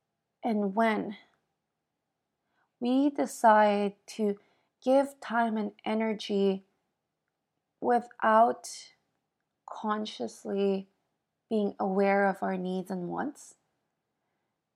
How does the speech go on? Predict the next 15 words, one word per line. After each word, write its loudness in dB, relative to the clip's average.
that 2
would -2
deprecate 2
our -2
own -4
energy -2
and -2
efforts -2
in -6
even -4
taking -8
care -8
of -12
ourselves, -12
right? -2